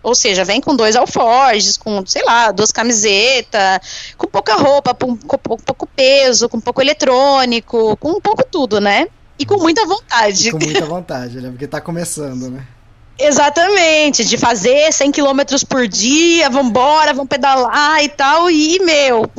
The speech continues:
Speaker 1: quase quatro anos, eu não tô nessa pegada mais.
Speaker 2: Uhum.
Speaker 1: Então, às vezes eu pedalo dois dias e eu já quero parar, dependendo de como for a estrada, às vezes eu pedalo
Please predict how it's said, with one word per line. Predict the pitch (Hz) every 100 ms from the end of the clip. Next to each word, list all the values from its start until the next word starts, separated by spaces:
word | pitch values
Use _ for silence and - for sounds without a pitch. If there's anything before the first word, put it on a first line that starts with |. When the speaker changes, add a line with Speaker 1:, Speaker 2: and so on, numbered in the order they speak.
| -
Speaker 1:
quase | - 262 285
quatro | 285 294 262 226
anos, | 214 233 269 240 214 208
eu | 220
não | 277
tô | 330 240
nessa | 247 -
pegada | - 277 262 254 320
mais. | 403 208 196 - - - - - - -
Speaker 2:
Uhum. | 120 - -
Speaker 1:
Então, | 240
às | 269 262
vezes | 269 302
eu | 285
pedalo | 277 254 247 254
dois | 214 262 294 -
dias | 220 226 262 330 302
e |
eu | 285
já | 262
quero | 247 226
parar, | 247 226 196 202 233 277 330 359 - - - -
dependendo | 214 247 240 247 240
de | -
como | 240 233 226 202
for | - 226 226
a | - 226
estrada, | 220 - 196 196 233 277 277 277
às | 233 226
vezes | 240 220
eu | 220
pedalo | 247 226 214 220 220 214 208 202 196